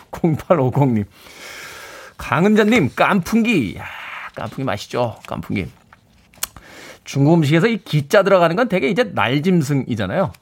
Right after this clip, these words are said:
예. 닭이잖아요, 닭. 아, 닭을 날짐승으로 봐야 되나요?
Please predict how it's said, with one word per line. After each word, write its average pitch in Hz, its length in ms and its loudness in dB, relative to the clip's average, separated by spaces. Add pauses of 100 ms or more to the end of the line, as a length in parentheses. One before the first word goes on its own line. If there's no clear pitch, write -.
예. 76 100 -8 (680)
닭이잖아요, 123 480 0
닭. - 220 -10 (100)
아, 87 160 -8
닭을 135 320 0
날짐승으로 147 640 2
봐야 87 180 -8
되나요? 92 340 -4